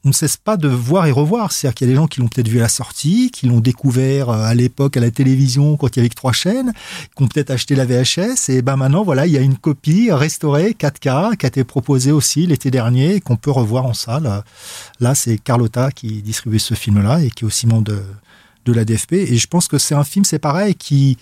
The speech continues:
bah, qui déjà, à l'époque, disait des choses sur l'Amérique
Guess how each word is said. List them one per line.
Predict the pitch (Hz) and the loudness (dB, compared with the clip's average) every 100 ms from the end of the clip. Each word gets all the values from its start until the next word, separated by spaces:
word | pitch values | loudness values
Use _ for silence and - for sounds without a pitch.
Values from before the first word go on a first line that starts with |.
| _ - | _ -4
bah, | 139 - | -4 -4
qui | - | -2
déjà, | 135 190 185 220 208 - - | 0 0 0 0 -2 -4 -2
à | |
l'époque, | 151 156 185 156 | 0 2 2 0
disait | 135 147 | 2 2
des | 143 | 2
choses | 139 165 147 | 0 2 2
sur | - - 160 | 0 0 2
l'Amérique | 160 147 139 185 - | 2 4 2 0 -2